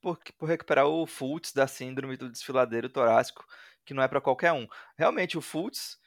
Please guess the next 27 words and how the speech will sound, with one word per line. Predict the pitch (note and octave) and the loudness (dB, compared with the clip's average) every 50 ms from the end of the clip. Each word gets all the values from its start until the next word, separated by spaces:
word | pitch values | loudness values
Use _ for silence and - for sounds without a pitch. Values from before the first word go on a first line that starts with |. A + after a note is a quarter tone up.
| _ _ _ _ _ _ _ | _ _ _ _ _ _ _
cara, | _ - G4+ C4 G3+ | _ 8 8 8 8
o | G3 | 6
Fultz, | - - A3+ A#3 F4+ - - F4+ - - | 2 -4 -6 -6 -6 -6 -8 -8 -8 -4
a, | - - - - - G#3 | -2 0 0 0 -2 -2
o | F#3 F3 | -4 -4
meu, | F3 F3+ F#3+ G#3+ G#3+ G#3+ G3 F3+ E3 C3+ A#2 | 0 4 6 6 6 6 2 0 2 2 2
a | D3+ | 0
minha | D#3 E3 E3+ | 0 0 -2
grande | D#3+ E3+ F#3+ - | 0 0 -2 -2
questão | - - F4 C4+ - - | -2 -2 -2 0 -2 -4
com | - - | -2 0
ele | F#3+ F3 F3 | 0 2 2
é | G3+ G#3 | 4 4
o | G#3+ A3 A3 | 6 6 8
azar, | A#3 B3+ C#4+ D4+ D4+ F#3 D3+ D#3+ F#3 G#3+ _ _ | 8 6 6 6 6 6 6 6 4 2 _ _
porque | _ B2+ A#2+ _ - B2 | _ -20 -18 _ -10 -8
é | C3 | -8
muita | C3+ C3 D3 F#3+ - C#4+ | -8 -10 -14 -12 -12 -12
zica | A3 E3 F#3+ A3 - - | -10 -10 -12 -12 -12 -10
pra | - E3 D3+ | -8 -6 -6
um | C#3+ | -4
cara | C3 D#3 C3 B2+ C3 | 0 2 2 2 0
só, | - - C3 A#2 A#2 | -2 -2 -2 -2 0
né? | A#2+ B2 C3 | -2 -4 -6
Quando | - - B2+ B2 | -6 -8 -4 -4
ele | C3 C3 C#3+ C#3 | -2 -2 -2 -4
voltou | B2+ C#3+ D#3 D3+ C#3+ - - D#3 E3+ F#3+ G#3 G#3 | 0 0 -2 -2 -2 -2 0 2 4 4 2 2